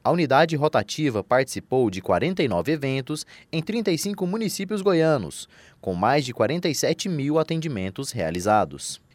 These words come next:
Diferentemente do serviço convencional nas unidades físicas do VaptVupt, os atendimentos realizados pela unidade móvel ocorrem por ordem de chegada, das oito da manhã às quatro da tarde, com distribuição de senhas e organização em filas preferenciais.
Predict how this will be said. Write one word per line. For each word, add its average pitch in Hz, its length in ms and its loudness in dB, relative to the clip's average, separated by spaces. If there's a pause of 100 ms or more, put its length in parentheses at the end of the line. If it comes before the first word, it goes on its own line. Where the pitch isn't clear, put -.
Diferentemente 160 800 -2
do 160 140 -2
serviço 147 420 -2
convencional 139 760 0
nas 110 180 -2
unidades 117 560 -2
físicas 143 580 -2
do 90 80 -4
VaptVupt, 110 920 -2 (280)
os 101 140 -8
atendimentos 120 680 -2
realizados 104 680 2
pela 98 220 0
unidade 90 420 -2
móvel 135 540 2 (160)
ocorrem 165 460 2
por 156 160 2
ordem 165 280 2
de 165 120 -6
chegada, 127 640 2 (280)
das 85 280 -2
oito 90 180 -4
da 151 140 4
manhã 151 480 0
às 180 180 0
quatro 90 380 -4
da 147 100 6
tarde, 87 540 2 (320)
com 170 160 -2
distribuição 180 680 -4
de 143 100 -8
senhas 147 600 -2
e 98 80 0
organização 151 720 0
em 170 80 -4
filas 127 480 -4
preferenciais. 95 1040 -2